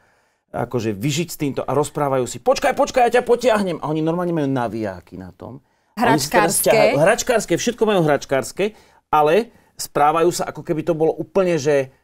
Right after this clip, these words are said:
Speaker 1: reálne. Že ako keby sme boli na reálnom offroade, ale keď sa už náhodou stane, že toto, tak sa vlastne nič nestalo.
Speaker 2: Je game over.
Speaker 1: Áno, ale oni to berú ako veľkú prehru, že ja som sa akože prevrátil v teréne. E,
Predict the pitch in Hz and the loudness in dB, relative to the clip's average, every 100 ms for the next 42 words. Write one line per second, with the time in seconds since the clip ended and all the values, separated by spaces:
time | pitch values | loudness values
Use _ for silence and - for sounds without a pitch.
0 | _ _ _ 139 175 190 165 120 104 _ | _ _ _ 6 6 6 2 0 -8 _
1 | _ - 147 151 190 180 175 175 160 151 | _ -8 -8 -2 0 0 2 2 4 4
2 | 170 196 175 - - 143 156 190 - - | 4 4 2 -4 -2 0 2 0 -2 -8
3 | - 165 214 220 151 165 180 175 160 - | 0 2 4 2 2 2 2 2 0 -2
4 | 170 165 127 - - 139 135 175 180 - | -2 -2 -2 -4 0 0 2 2 2 -4
5 | - - _ _ _ _ - 139 127 123 | -6 -20 _ _ _ _ -2 0 0 -2
6 | 113 92 110 104 120 123 156 - 220 214 | -6 -6 -8 -8 -2 -2 -2 -4 -2 0
7 | 240 240 214 214 196 170 _ _ - 117 | 0 0 0 0 0 -4 _ _ -6 -4
8 | 120 135 - 135 139 123 107 127 113 101 | -2 -2 -2 -2 -2 -4 -4 -2 -4 -6
9 | 98 92 127 85 95 87 90 87 - 87 | -12 -12 -14 -14 -14 -16 -16 -16 -16 -20
10 | 78 - 95 92 95 101 98 92 104 90 | -20 -20 -20 -20 -16 -12 -12 -14 -18 -14
11 | 104 98 98 98 _ _ _ _ - | -10 -10 -10 -14 _ _ _ _ -4